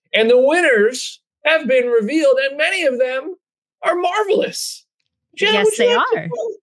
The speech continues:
Speaker 1: yes, please share more.
Speaker 2: Yeah, so we, we're publishing the winners all this week, and each winner gets an article written by somebody on staff. Um, I,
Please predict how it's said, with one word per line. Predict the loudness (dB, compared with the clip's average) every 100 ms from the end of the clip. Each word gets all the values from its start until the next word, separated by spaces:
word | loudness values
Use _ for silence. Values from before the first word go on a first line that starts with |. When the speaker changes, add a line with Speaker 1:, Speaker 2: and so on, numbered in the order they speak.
| -4
Speaker 1:
yes, | -4 -6
please | 0 2 2
share | 0 0 -2 -2 -2
more. | -2 -4 -10 _ _ _ _ -20 -4
Speaker 2:
Yeah, | 0 0
so | 0 0 -2
we, | -2 -4
we're | -6 -4
publishing | -2 0 0 -2
the | -2
winners | -2 0 0
all | -2
this | 0 0
week, | 0 0
and | -2 -4
each | -6 -8
winner | -4 -2 -2
gets | -2 -4 -4 -4
an | -2
article | -2 -2 -6
written | -8 -8 -6
by | -4
somebody | -4 -6 -6
on | -6 -6
staff. | -2 -2 -2 -4
Um, | -4 -2 -2 -6 -4
I, | -4